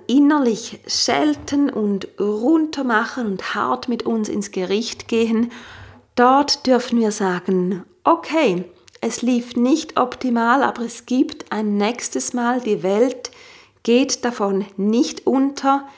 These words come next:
Ich bin ein Mensch, der stetig am Lernen ist.“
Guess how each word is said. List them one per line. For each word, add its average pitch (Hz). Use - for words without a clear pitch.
Ich 202
bin -
ein 175
Mensch, 196
der 247
stetig 208
am 208
Lernen 160
ist.“ -